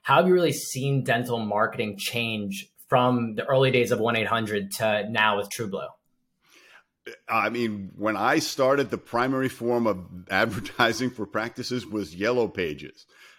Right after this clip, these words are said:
Speaker 2: Um, and then it, and then a little bit of direct mail, then gradually some people did some broadcast, but it wasn't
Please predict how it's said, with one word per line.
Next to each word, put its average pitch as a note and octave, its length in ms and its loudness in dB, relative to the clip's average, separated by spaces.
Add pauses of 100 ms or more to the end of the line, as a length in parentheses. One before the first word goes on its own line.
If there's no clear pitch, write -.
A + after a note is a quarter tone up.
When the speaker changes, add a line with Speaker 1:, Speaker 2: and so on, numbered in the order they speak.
Speaker 2:
Um, D#2+ 540 -6 (1000)
and G#2+ 220 0
then G#2+ 400 2 (100)
it, G2 300 -6
and A2 220 0
then G2+ 300 -4 (100)
a G2+ 40 -4
little G#2+ 300 0
bit C#3 160 0
of C#3 100 2
direct A#2+ 360 -2
mail, G2+ 540 -2
then G2+ 380 -2
gradually G#2+ 1080 -2 (300)
some B2+ 340 0
people A2+ 360 -4
did G2+ 320 -4
some A#2+ 340 0
broadcast, G2 680 -2
but G2+ 80 -2
it G2 100 -6
wasn't G#2+ 380 -2